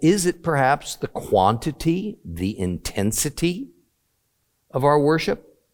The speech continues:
In Hosea, the Lord says no to all these things. The issue is trust in him.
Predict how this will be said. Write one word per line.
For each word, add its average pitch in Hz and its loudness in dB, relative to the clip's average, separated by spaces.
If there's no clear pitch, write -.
In 117 2
Hosea, 127 2
the 107 -2
Lord 156 2
says 156 0
no 107 4
to 95 0
all 98 4
these 101 -6
things. - -10
The 120 -2
issue 160 0
is 110 -4
trust - -6
in 95 -4
him. - -6